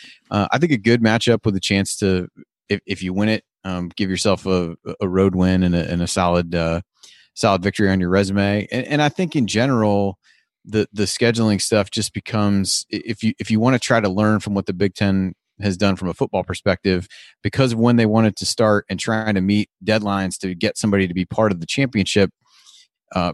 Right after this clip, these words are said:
process, you really didn't leave yourself any wiggle room. And so I think that's where you start to get into,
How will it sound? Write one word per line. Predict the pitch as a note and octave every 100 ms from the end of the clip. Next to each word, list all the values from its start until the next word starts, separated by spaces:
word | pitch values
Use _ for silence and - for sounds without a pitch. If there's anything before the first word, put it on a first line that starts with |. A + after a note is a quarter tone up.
| -
process, | - G#2+ - F#2+ F2+ - - _ _ _ -
you | G#2+
really | D3 C#3
didn't | A2
leave | A#2
yourself | G2+ F#2+ F#2+
any | A2+ F#2
wiggle | G#2 F2
room. | D#2 D2 D2 E2+
And | F2
so | A2
I | G2+
think | A2+
that's | A#2+ A#2 A2
where | G2+
you | F#2+ F2+
start | - G#2 -
to |
get | F#2+ F#2+
into, | F#2+ F#2+ G#2 F#2 F2